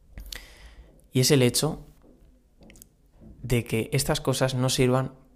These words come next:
para que justifiques ni comportamientos, ni actitudes, ni condiciones, ni situaciones en tu vida.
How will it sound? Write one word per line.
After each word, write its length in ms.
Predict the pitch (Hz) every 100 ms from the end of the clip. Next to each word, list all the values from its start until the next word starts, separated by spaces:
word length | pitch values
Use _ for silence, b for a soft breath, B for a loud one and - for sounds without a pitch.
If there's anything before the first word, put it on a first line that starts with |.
| -
para 200 | 123 117
que 100 | 120
justifiques 640 | - 120 120 - 127 120 120
ni 140 | 117
comportamientos, 760 | 117 113 110 110 120 135 127 120
ni 80 | 113
actitudes, 460 | - 117 127 127
ni 140 | 127 110
condiciones, 680 | 113 110 107 131 135 139
ni 240 | 127 113 110
situaciones 720 | - 117 107 - 131 113 113
en 100 | 110
tu 120 | 107
vida. 240 | 107 104